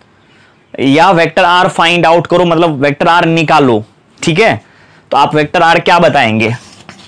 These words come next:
यदि आपसे कोई वेक्टर R के बारे में पूछे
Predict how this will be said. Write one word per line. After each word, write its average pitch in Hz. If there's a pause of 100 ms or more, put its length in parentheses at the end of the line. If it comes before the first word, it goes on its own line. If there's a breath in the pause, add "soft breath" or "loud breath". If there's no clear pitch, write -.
(1600)
यदि 143
आपसे 175
कोई 175
वेक्टर 165
R 165
के 175
बारे 170
में 180
पूछे 160